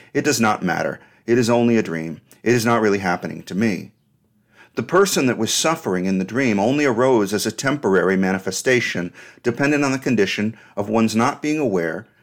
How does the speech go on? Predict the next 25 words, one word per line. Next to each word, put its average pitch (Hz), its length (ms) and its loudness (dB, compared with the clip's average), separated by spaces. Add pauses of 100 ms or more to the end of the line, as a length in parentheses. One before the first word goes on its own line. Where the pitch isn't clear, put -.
(120)
that 110 80 0
it 117 80 2
was 117 120 -2
only 85 280 -4
a 92 40 -2
dream. 104 480 -2 (680)
It 131 80 2
had 139 240 2
no 135 160 0
separate, 131 600 0 (140)
independent, 113 720 0
lasting 98 480 -2
self 80 400 -4
of 87 120 -4
its 95 160 -6
own. 107 340 -2 (800)
Understanding 131 760 2
this 95 180 -2
intellectually 104 560 -2
is 98 120 -2
not 123 180 2
enough 123 380 0
to - 80 -14
free 175 360 -2
oneself 92 600 -2